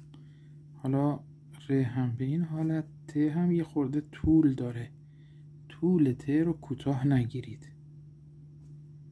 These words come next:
این کلمهٔ جسارت. کلمهٔ محضر هم همینجا براتون می‌نویسم. ببینید میمش به این حالته، ه بر میگرده، میاد یه بستر ساخته می‌شه. از اینجا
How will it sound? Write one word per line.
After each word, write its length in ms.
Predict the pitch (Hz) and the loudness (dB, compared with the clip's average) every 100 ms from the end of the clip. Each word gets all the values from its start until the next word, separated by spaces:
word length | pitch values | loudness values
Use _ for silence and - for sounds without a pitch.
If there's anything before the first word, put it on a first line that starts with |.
| - - - | -20 -14 -4
این 120 | 170 | -4
کلمهٔ 380 | 160 135 131 139 | -2 0 0 0
جسارت. 840 | 135 117 120 113 127 151 170 - - - - - - - - - - - - - | -4 -8 -8 -6 -4 -2 -4 -8 -20 -20 -20 -20 -20 -20 -20 -20 -20 -20 -20 -16
کلمهٔ 280 | - 147 160 | -6 -2 0
محضر 640 | 165 135 101 120 131 160 | 0 0 0 -2 -2 -4
هم 300 | - 156 147 | -6 -4 -4
همینجا 420 | 123 131 123 120 120 | -2 -2 -2 -2 -4
براتون 340 | 113 117 131 | -6 -8 -6
می‌نویسم. 680 | 135 160 160 - 135 135 147 - - - - - - | -4 -4 -4 -4 -4 -2 -4 -10 -20 -20 -20 -20 -10
ببینید 340 | 143 151 151 143 | -6 -2 -4 -2
میمش 380 | 139 135 131 - | 0 2 0 -4
به 120 | - | -8
این 200 | 131 156 | -4 -4
حالته، 720 | 143 151 135 131 - 127 127 - - - - - - - - - - - | -2 -2 0 -2 -4 -6 -6 -8 -18 -20 -20 -20 -20 -20 -20 -20 -14 -4
ه 200 | 127 123 | -2 0
بر 320 | 131 131 139 | -2 -2 -2
میگرده، 720 | 151 143 139 135 131 131 131 127 - | -4 -2 -2 -2 0 0 0 -4 -6
میاد 280 | 139 131 123 | -4 -2 0
یه 100 | 127 | 0
بستر 560 | 131 123 - - 131 123 | -2 -6 -10 -10 -8 -8
ساخته 460 | - 127 - 151 | -8 -10 -10 -8
می‌شه. 440 | 160 151 - 156 160 - - - - - - | -8 -6 -6 -6 -8 -16 -20 -20 -20 -20 -10
از 240 | 120 117 | -8 -8
اینجا 540 | 127 123 117 131 120 | -6 -4 -2 -2 -4